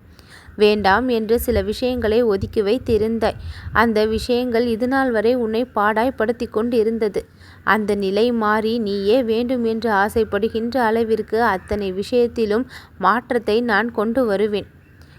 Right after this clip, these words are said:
உனக்கு பிடிக்காத விஷயங்களையெல்லாம் உன் வாழ்க்கையிலிருந்து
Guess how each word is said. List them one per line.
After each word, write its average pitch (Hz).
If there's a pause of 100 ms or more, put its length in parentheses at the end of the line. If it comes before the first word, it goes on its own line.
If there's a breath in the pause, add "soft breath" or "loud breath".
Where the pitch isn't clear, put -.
(120)
உனக்கு 226
பிடிக்காத 226
விஷயங்களையெல்லாம் 240
உன் 220
வாழ்க்கையிலிருந்து 226